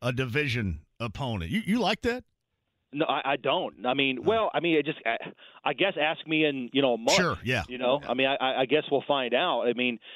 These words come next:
Speaker 2: yeah, we, we said back in May when the, uh, when the, when the schedule came out in the off season, it's like this team could,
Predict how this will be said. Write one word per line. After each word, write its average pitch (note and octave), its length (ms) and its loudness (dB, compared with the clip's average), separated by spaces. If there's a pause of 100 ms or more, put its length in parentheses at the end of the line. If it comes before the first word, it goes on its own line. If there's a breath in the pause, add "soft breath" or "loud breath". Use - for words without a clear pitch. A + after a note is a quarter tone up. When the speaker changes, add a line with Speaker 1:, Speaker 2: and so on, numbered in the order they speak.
(240 loud breath)
Speaker 2:
yeah, C3 180 4
we, C3+ 140 0
we C#3 260 4
said D3 160 2
back C#3 220 0
in A#2+ 120 -6
May D3+ 240 2
when A#2+ 160 0
the, A#2+ 160 4
uh, A2+ 180 4
when A2+ 160 -2
the, A2+ 100 4
when A2+ 120 0
the G2+ 60 0
schedule C#3 320 2
came B2 240 0
out D3+ 120 0
in C3 60 -4
the B2+ 80 0
off C#3 220 2 (100)
season, A#2+ 240 0
it's A2 100 -2
like A#2+ 140 2
this C#3+ 180 2
team C#3 240 0
could, B2 240 0